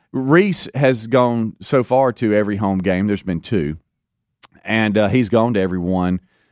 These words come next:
of them because he has a, a really good friend that's, uh, that's being recruited by, by U A B football, and, um, and, uh, and so he's been, he's been going. Um, but this Saturday,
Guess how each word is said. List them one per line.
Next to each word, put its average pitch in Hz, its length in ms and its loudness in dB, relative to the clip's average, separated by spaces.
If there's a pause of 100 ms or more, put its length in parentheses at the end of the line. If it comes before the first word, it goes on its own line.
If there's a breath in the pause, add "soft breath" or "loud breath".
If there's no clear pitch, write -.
(160)
of 107 280 2
them 98 260 0
because 95 340 -2
he 104 80 -2
has 90 180 0
a, 85 180 -4
a 92 80 -4
really 113 260 2
good 90 180 -4
friend 95 320 -4
that's, - 160 -10 (240)
uh, 80 200 -6
that's 90 180 -10
being 101 220 -2
recruited 95 500 0
by, 87 340 0
by 87 340 -2
U 101 260 0
A 95 80 2
B 90 160 -4
football, 95 680 0
and, 76 320 -8
um, 76 340 -6 (540)
and, 95 340 -2
uh, 87 180 2
and 92 200 0
so 101 180 0
he's 113 200 0
been, 95 300 -2
he's 117 240 0
been 107 180 0
going. 107 640 2
Um, 78 480 -6
but 104 260 0
this 175 420 2
Saturday, 92 720 0